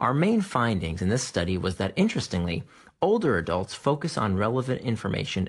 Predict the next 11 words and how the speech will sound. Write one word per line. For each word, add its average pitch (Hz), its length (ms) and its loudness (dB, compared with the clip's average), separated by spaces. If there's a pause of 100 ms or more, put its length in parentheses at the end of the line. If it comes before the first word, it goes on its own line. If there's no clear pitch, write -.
as 92 180 -2
well 147 300 2
as 98 100 -2
twenty-year-olds. - 720 -2 (460)
Where 135 200 2
older 160 300 4
adults 113 320 0
suffered 101 720 -2
a 104 60 -6
deficit 123 600 -4
was 107 300 0